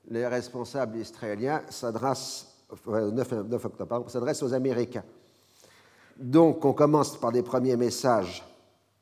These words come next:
le neuf octobre, signalant que les pertes aériennes sont déjà de quarante-neuf avions, dont trente, quatorze Fantômes et cinq cents chars. Euh, et on menace Kissinger d'une visite impromptue de Golda Meir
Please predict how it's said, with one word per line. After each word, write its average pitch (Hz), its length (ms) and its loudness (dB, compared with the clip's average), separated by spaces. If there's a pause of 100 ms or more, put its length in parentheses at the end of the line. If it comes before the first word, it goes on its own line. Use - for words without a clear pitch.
(240)
le 123 260 4
neuf 120 240 0
octobre, 107 480 0
signalant 127 520 2
que 123 120 -8
les 110 100 2
pertes - 580 -2 (680)
aériennes 117 680 0
sont 110 180 -8
déjà 110 240 -2
de 101 100 -4
quarante-neuf 113 600 -6
avions, 104 440 -2 (220)
dont 110 260 -6
trente, 113 260 -8
quatorze 110 380 -4
Fantômes 135 640 -4
et 117 80 -2
cinq 110 200 -6
cents 101 180 -8
chars. 139 440 -2 (1900)
Euh, 131 340 6 (140)
et 139 140 8
on 135 120 6
menace 139 500 4
Kissinger 120 840 0
d'une 120 240 -4
visite 131 360 -2
impromptue 110 640 -8
de 120 140 -4
Golda 104 360 -4
Meir 117 340 -2